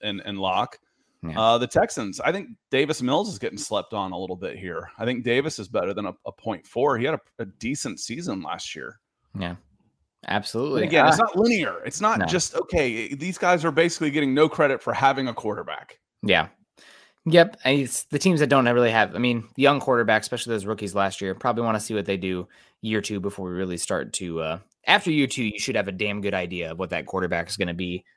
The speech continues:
Speaker 2: Um, we can look pretty recently at Joe Burrow and Justin Herbert just after year two,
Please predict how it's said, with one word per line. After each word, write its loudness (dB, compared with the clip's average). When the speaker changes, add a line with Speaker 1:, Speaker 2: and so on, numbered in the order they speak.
Speaker 2:
Um, 0
we -2
can 0
look 2
pretty 0
recently -2
at 0
Joe 0
Burrow 4
and -2
Justin -4
Herbert -2
just -2
after -2
year -4
two, -2